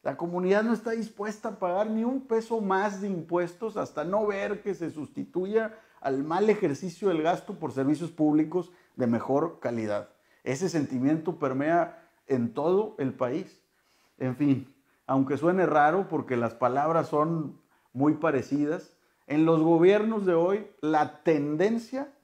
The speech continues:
es lo que pasó con la eliminación de la tenencia vehicular. Menos cargas para el ciudadano, pues.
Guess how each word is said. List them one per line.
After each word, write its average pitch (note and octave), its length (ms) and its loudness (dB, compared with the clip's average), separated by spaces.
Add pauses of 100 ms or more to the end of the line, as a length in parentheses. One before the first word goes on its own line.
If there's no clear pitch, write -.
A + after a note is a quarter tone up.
es D3 160 -2
lo F#3 200 0
que D3 120 2
pasó E3 500 2
con F3+ 200 0
la D3 80 2
eliminación C3+ 680 -2
de E3 80 0
la C3+ 240 -2
tenencia B2+ 580 -2 (240)
vehicular. A2+ 560 -6 (480)
Menos F3+ 460 4
cargas E3+ 540 -2
para C3+ 260 -4
el A#2 80 -4
ciudadano, A#2+ 640 -6 (100)
pues. - 300 -20